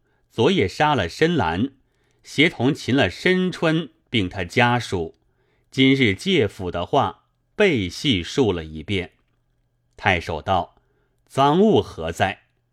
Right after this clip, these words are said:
小娥道：“赃物向托小妇人掌管，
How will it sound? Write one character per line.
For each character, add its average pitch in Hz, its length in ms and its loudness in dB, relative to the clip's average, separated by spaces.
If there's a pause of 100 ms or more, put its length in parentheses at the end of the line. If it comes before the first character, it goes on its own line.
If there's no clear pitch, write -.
(240)
小 85 340 -4
娥 80 220 -8
道 98 340 0 (580)
：“赃 110 260 2
物 104 100 2
向 101 220 -2
托 120 180 0
小 95 340 0
妇 208 200 2
人 98 200 2
掌 98 240 0
管， 87 300 -2